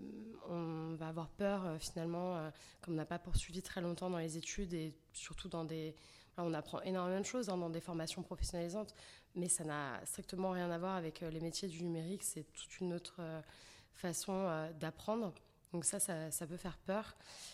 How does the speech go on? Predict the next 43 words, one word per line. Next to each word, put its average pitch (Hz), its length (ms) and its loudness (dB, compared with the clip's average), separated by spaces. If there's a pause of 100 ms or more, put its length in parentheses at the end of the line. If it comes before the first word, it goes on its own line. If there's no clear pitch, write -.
(280)
Et, 165 260 2
euh, 156 840 -2
et 170 100 -6
puis - 160 -8
même 180 180 4
l'accès 175 380 0
aux 202 80 4
formations 170 560 2
peut 180 160 -4
être 160 140 -4
un 160 60 -2
peu 180 100 -4
compliqué 180 400 -4
parce - 140 -2
que - 80 -10
ça - 160 -4
reste 160 200 -6
encore, 165 380 -4
euh, 156 80 0 (400)
très 180 240 -2
rare 180 400 0
de 156 100 -4
trouver 170 220 -4
une 160 80 -4
formation 160 420 -4
qui 175 160 -6
accepte 165 300 -6
des 160 100 -6
personnes, 165 500 -4
euh, 147 140 -2 (560)
euh, 156 140 -2
infra-bac, 156 560 -6
euh, 156 140 -8
donc 160 180 -10
qui - 160 -8
n'ont 151 120 -2
pas 160 120 -4
le 160 80 -2
bac. 175 320 -2 (960)
Euh, 180 440 2
et 190 160 4
l'autre 220 360 4 (100)
plafond, 220 600 0